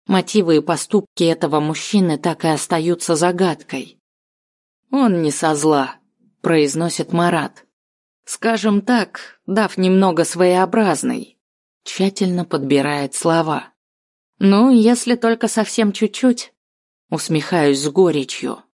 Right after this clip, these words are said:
«Ладно, ешь давай». Ставлю перед оголодавшим Маратом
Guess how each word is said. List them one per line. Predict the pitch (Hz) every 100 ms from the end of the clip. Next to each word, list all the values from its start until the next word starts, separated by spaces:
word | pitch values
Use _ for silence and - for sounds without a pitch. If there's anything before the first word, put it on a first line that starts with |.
| _ _ _
«Ладно, | 226 214 165 151 143 - _ -
ешь | 220 247
давай». | 202 190 151 139 - _ _ _ _ _
Ставлю | - - 208 180 175
перед | 175 160 156
оголодавшим | 156 160 170 175 185 165 - 156
Маратом | 147 147 190 196 147 - -